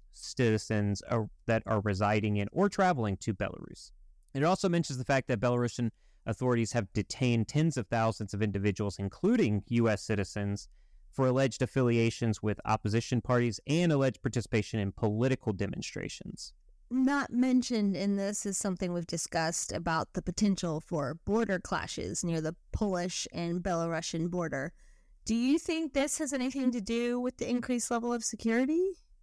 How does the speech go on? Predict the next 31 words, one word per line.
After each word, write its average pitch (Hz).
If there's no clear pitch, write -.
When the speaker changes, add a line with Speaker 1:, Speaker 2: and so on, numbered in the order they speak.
Speaker 1:
It, 143
it 147
doesn't 202
say 147
it 151
specifically 139
on 117
the 113
State 117
Speaker 2:
Right. 98
Speaker 1:
Department 113
website, 110
but 104
you're, 120
you're 120
tracking. 98
It 107
definitely, 110
that 131
definitely 127
has 107
a 123
lot 117
to -
play 98
in 95
this. -
I 110
think 104
it's -
the, 95